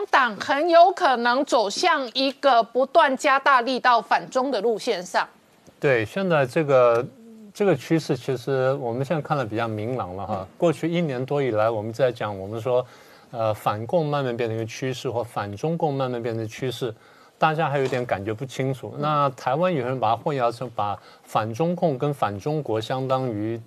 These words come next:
Speaker 2: 这个等同起来。
Speaker 1: 嗯。
Speaker 2: 我想这都是，呃，对这问题呢有点误解。呃，除了你刚刚提的之外呢，我想最近我还注意到一件事情，就是季辛吉出来说话了。
Speaker 1: 嗯。
Speaker 2: 就差不多是两天前吧，季辛吉在，在一个那个叫做创新经济论坛上面，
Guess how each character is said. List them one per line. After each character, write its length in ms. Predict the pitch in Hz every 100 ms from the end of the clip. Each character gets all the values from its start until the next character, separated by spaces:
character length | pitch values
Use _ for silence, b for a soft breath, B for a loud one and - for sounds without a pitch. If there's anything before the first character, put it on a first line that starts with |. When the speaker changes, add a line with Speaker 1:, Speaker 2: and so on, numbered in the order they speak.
| _
Speaker 2:
这 240 | 135 135
个 60 | 165 165 _
等 180 | 127 104
同 200 | 101 147
起 180 | 143 95
来。 220 | 87 95 - 226
Speaker 1:
嗯。 100 | 185
Speaker 2:
我 100 | 139
想 100 | 135
这 120 | 156
都 160 | 143 156
是， 460 | - 139 127 123 135 170
呃， 180 | 135 120
对 140 | 120
这 140 | 151 151
问 160 | 156
题 140 | 127 107
呢 100 | 107
有 100 | 120
点 160 | 127
误 220 | 123 160 131
解。 260 | - 117 131 B B B B B
呃， 220 | 135 139
除 200 | 135 185
了 120 | 208 190
你 160 | 139
刚 140 | 117 170
刚 80 |
提 160 | 175 135
的 160 | 131 135
之 80 |
外 180 | 147 143
呢， 120 | 123 101
我 100 | 131
想 100 | 131
最 260 | 117 - 170
近 160 | 151
我 80 | 120
还 80 | 120
注 200 | 123 147
意 40 |
到 140 | 139 127
一 40 |
件 140 | 127
事 220 | 123 - 139
情， 180 | 104
就 120 | 101 110
是 60 |
季 200 | - 202
辛 240 | 175 170 165
吉 160 | 117
出 160 | 104 113
来 100 | 104
说 220 | - 110
话 180 | 113 95
了。 100 | 98
Speaker 1:
嗯。 100 | 101 - B B B B B
Speaker 2:
就 100 | -
差 160 | 170 190
不 60 | 190
多 80 |
是 60 | 185
两 240 | 147 95
天 260 | 101 160 165
前 240 | - 101
吧， 160 | 104 101
季 180 | - 156
辛 200 | 160 143
吉 80 | 139
在， 120 | 131
在 220 | 123 135
一 80 | 123
个 160 | 123
那 220 | 117 120 117
个 400 | 120 110 107 107
叫 160 | 131
做 340 | 120 123 117 113
创 260 | - 151
新 220 | 131 147
经 220 | 139 147 143
济 100 | 127
论 240 | 151 123
坛 180 | 110 104
上 220 | 120 110
面， 180 | 113